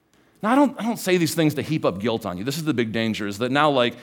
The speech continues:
I have no interest in you walking out the doors and going, "Man, I stink. Pastor Steve told me I don't pray enough and I don't read the Bible enough," right? That's exactly how I feel right now. And I understand that you probably <laughs> feel that way. That's not my interest. In fact, it's exactly the opposite.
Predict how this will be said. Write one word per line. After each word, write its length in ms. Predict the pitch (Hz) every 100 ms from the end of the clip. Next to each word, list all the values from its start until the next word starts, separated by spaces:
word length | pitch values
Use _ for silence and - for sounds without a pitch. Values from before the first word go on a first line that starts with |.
| - -
I 60 |
have 140 | 185 160
no 280 | 185 196
interest 380 | - 165 156 139
in 100 | 135
you 100 | 131
walking 300 | 123 127 123
out 60 | 113
the 80 | 107
doors 200 | 110 104
and 60 |
going, 200 | 110 120
"Man, 260 | 180 180 175
I 100 | 165
stink. 500 | - - 143 147 147
Pastor 280 | 156 147 131
Steve 240 | 139 147
told 160 | 139 139
me 40 |
I 80 | 139
don't 160 | 143
pray 260 | - 131 135
enough 260 | 135 139 120
and 100 | 131
I 40 |
don't 120 | 165
read 120 | 151
the 60 | 135
Bible 380 | 107 131 131 127
enough," 240 | 131 123
right? 180 | 139 135 - -
That's 160 | 226 175
exactly 560 | 131 123 156 160 160
how 160 | 143 127
I 140 | 127
feel 220 | 120 117
right 160 | 110 104
now. 200 | 101 95
And 100 | 98 - - - -
I 140 | 156
understand 440 | 160 190 - 175 170
that 40 |
you 80 | 147
probably 300 | 151 135 101
<laughs> 20 |
feel 220 | - 170
that 140 | 143 113
way. 200 | 110 113 - -
That's 240 | 170 185 190
not 160 | 190
my 120 | 165
interest. 480 | 131 131 - 80 - - _ _ _ _ -
In 80 |
fact, 220 | 143 202 139
it's 100 | 165
exactly 480 | 120 147 160 165
the 100 | 135
opposite. 500 | 104 104 95 82 80